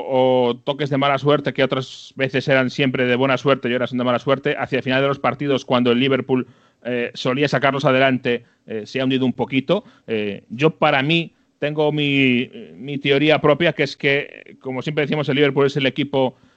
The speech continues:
eh, que tenía mayor rendimiento físico y este año no ha tenido pretemporada. Eh, hay, eh, partidos por tres, eh, acumulación de partidos mucho mayores.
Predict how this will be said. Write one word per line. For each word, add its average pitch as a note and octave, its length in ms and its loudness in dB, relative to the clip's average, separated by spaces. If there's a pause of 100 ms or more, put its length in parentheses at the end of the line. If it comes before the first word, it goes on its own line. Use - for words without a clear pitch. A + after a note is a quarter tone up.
(120)
eh, G#2 840 0 (140)
que A#2+ 120 -2
tenía C3+ 280 0
mayor C3 300 2
rendimiento A#2 840 2
físico D3+ 680 -4 (320)
y C3 120 -6
este B2 220 -2
año B2 220 2
no A#2+ 80 2
ha A2 60 0
tenido G#2 500 -4
pretemporada. D3+ 840 2 (380)
Eh, G#2 420 -4
hay, A2 720 -2
eh, G2 920 -6 (480)
partidos A#2+ 520 2
por B2+ 200 -2
tres, C3 420 -2
eh, A#2 160 -8
acumulación A#2+ 360 -2
de B2 80 0
partidos B2 460 0
mucho B2+ 280 0
mayores. C#3 600 2